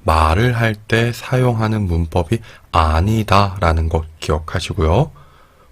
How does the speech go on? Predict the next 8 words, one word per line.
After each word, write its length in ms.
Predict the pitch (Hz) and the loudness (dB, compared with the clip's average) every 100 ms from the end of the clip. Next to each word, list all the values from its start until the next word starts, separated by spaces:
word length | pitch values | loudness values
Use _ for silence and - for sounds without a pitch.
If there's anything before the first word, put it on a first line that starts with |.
| - | -4
보통은 720 | 95 95 - 107 95 123 135 - | -2 -2 -2 2 4 4 2 -2
글을 380 | - 92 107 | 0 2 2
쓸 280 | 104 - 107 | 0 -2 -4
때 260 | 101 90 87 | -2 -2 -2
사용하지만, 920 | - 101 90 95 - 90 90 98 - - - - - - _ - | -2 -2 0 -2 -2 2 2 2 -4 -16 -20 -20 -20 -20 _ -14
과거의 840 | - 80 80 85 - 113 110 117 - - - | -2 0 2 2 2 2 2 0 -4 -14 -6
일을 480 | 85 82 85 127 143 - - _ | -2 0 2 0 -2 -12 -20 _
정의할 880 | - 85 82 92 117 127 117 110 | -4 0 2 2 4 2 2 0